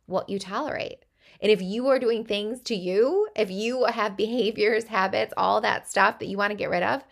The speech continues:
go back to the episode about releasing it. Stop allowing that. Choose differently. Choose better. Stop tolerating things that are below you because you have the ability almost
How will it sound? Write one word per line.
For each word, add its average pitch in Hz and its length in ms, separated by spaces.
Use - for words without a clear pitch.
go 269 120
back 302 200
to 302 80
the 269 120
episode 262 300
about 220 220
releasing 220 500
it. 185 220
Stop - 540
allowing 233 500
that. - 240
Choose 277 240
differently. - 560
Choose 254 340
better. 220 400
Stop 233 380
tolerating 220 640
things 185 260
that 175 100
are 165 120
below 165 340
you - 420
because 185 280
you 214 160
have 220 480
the 196 120
ability 185 400
almost 175 320